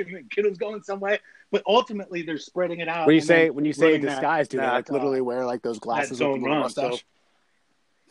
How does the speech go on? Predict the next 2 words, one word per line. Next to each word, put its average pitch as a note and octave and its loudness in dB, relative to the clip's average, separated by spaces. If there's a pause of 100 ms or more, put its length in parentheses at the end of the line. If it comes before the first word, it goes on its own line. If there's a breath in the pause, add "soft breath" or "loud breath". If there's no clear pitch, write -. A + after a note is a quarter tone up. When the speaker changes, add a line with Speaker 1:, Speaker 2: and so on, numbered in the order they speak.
(180)
Speaker 1:
<laughs> - -6 (3500 loud breath)
Yes, F#3 2